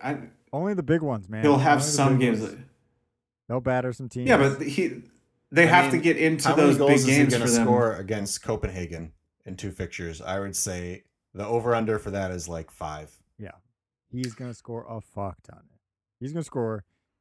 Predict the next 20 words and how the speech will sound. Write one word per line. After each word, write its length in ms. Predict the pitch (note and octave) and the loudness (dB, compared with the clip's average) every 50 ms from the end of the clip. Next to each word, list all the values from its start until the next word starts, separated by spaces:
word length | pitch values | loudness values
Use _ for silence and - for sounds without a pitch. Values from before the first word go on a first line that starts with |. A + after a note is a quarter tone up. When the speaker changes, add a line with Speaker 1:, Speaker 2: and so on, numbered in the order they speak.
| - | -4
Speaker 3:
I'm 160 | - C3+ E3 - _ _ _ _ _ _ _ | -4 -4 -4 -4 _ _ _ _ _ _ _
Speaker 2:
he's 140 | _ C#3 D3 F#3+ | _ -10 -4 -4
not 120 | A3+ A3+ | -4 -4
gonna 160 | G#3+ G3+ F3 | -4 -6 -8
score 280 | - - F3 E3+ E3 D3 | -10 -10 -8 -6 -6 -6
that 260 | A#2 G2+ A2+ B2 C3+ | -6 -6 -8 -8 -6
much 200 | C3+ B2+ A2+ - | -8 -10 -10 -8
less 460 | A2+ A#2+ B2 A#2+ G2+ F2 - - - _ _ _ _ | -6 -6 -4 -4 -6 -10 -16 -20 -20 _ _ _ _
in 400 | A#2+ A2 A2 G#2+ G#2 G2+ G2 F#2 _ _ _ _ _ | -12 -10 -10 -10 -12 -14 -16 -18 _ _ _ _ _
Champions 300 | B2 A2+ F#2 G2+ F#2 F#2 | -10 -10 -10 -10 -12 -12
League 220 | F#2 F2+ F2+ - | -14 -14 -14 -12
than 140 | - G2 F#2+ | -14 -12 -10
he 100 | G2+ G2+ | -10 -10
is 220 | G2 F#2 F2 - _ _ _ | -10 -10 -14 -16 _ _ _
Premier 280 | _ A2 A2+ G#2+ G2+ F#2 | _ -10 -8 -8 -8 -8
League 260 | F2+ F2 F2 E2 _ _ _ _ _ _ | -10 -12 -14 -16 _ _ _ _ _ _
from 160 | G#2+ G#2 G2 | -14 -12 -10
a 220 | F#2 F2+ F2+ F2 F2 | -10 -10 -10 -12 -14
rate 340 | G2 G2+ G#2+ A2 G#2 - _ | -12 -8 -8 -8 -8 -10 _
perspective. 520 | G#2 G2 - _ - F2 - _ - - | -16 -16 -16 _ -20 -20 -20 _ -20 -20